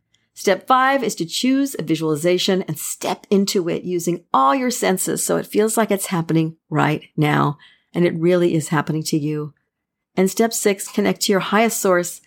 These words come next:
and ask for the best possible outcome for you, concentrating on divine order and letting go of your worries. And that extra credit thing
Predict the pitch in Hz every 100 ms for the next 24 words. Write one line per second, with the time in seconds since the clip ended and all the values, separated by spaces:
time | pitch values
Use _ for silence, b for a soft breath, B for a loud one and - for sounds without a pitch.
0 | b b - 185 196 208 - - 208 170
1 | 185 190 - - 180 175 175 185 165 170
2 | 175 165 170 160 156 156 151 - 208 214
3 | 220 214 196 196 - 165 160 147 180 185
4 | 190 - 165 165 160 b b b - 160
5 | 160 175 160 160 156 156 156 151 156 147
6 | 151 147 143 135 - b b b 180 180
7 | - 202 - 214 - 190 185 175 170 165